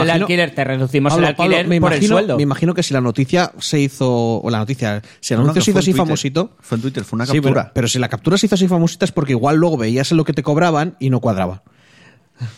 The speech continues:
Speaker 2: Entonces,
Speaker 1: Sobre
Speaker 2: bueno.
Speaker 1: todo si era Madrid.
Speaker 2: Entonces,
Speaker 3: Eh,
Speaker 2: jeta.
Speaker 3: y sí, creo que era Madrid, sí. Lo de Ghost of Tsushima, yo creo que para,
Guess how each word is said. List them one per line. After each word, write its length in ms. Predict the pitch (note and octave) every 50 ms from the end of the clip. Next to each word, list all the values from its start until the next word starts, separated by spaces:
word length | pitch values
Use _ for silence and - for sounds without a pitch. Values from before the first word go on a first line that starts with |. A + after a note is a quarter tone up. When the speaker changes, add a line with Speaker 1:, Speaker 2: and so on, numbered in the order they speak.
| - - -
Speaker 2:
Entonces, 340 | B2 A2 G#2 A#2+ A#2 B2+ -
Speaker 1:
Sobre 120 | B2 - F3
Speaker 2:
bueno. 120 | F3+ D3+
Speaker 1:
todo 140 | F#3+ G3 F#3
si 100 | - D#3+
era 80 | D#3+ C#3+
Madrid. 240 | C#3 A#2+ A2 A2 A2+ C3
Speaker 2:
Entonces, 200 | C3+ B2+ B2 A#2+
Speaker 3:
Eh, 180 | A#2 A#2 A#2 A#2
Speaker 2:
jeta. 440 | A#2 A#2 A#2 A2+ A2+ A2+ A2 A2 A2
Speaker 3:
y 40 | A2+
sí, 140 | A2+ B2+ A2
creo 120 | G#2+ G2+
que 60 | G#2
era 120 | G#2+ G2+ F#2
Madrid, 240 | F#2 F2+ E2 D#2+ -
sí. 160 | - - E2 - - - _ _ _ _ -
Lo 160 | A2+ A#2+ B2
de 80 | C3 C3+
Ghost 160 | D3+ D#3 D#3+
of 100 | D3+ C3
Tsushima, 300 | B2+ C3 C#3+ D3 C#3 B2
yo 140 | A#2+ B2+ A#2+
creo 180 | C3 C3 A#2+
que 120 | - A2+ F#2+
para, 560 | - _ - G2+ G2 F#2+ F#2+ F2+ E2 D#2 -